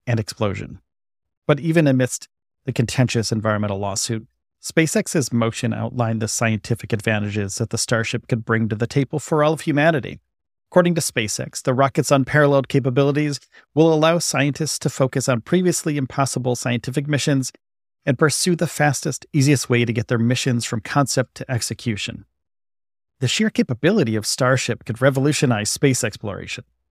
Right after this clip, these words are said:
SpaceX emphasized. For instance, with its large capability and capacity, Starship could economically put large telescopes and heavy scientific experiments in orbit, and cargo, people, and even colonies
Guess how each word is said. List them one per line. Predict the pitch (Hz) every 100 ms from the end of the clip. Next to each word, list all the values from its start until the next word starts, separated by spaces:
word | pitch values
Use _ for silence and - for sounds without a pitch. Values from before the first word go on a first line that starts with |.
| _ _
SpaceX | - - 110 - 110 113
emphasized. | 98 113 113 107 - - - _
For | -
instance, | 147 - 135 120 - - _
with | 131
its | 139 -
large | 127 135 131
capability | 143 127 110 131 156 196 185
and | 123 -
capacity, | - 139 156 - 226 254 - _
Starship | - - 131 127 147 135 -
could | - 139 - -
economically | 143 143 123 131 170 180 - 185
put | - 139
large | 117 113 110 -
telescopes | - 160 165 - 170 165 -
and | - 113
heavy | - 127 123
scientific | - 123 113 113 - 127 117 -
experiments | 104 - 147 151 151 143 123
in | 107
orbit, | 117 139 139 131 _ _ _ _ -
and | 110 -
cargo, | - 139 151 151 156 - -
people, | 135 - 143 143
and | 123
even | 151 139 127
colonies | - - 214 220 147 127 120 131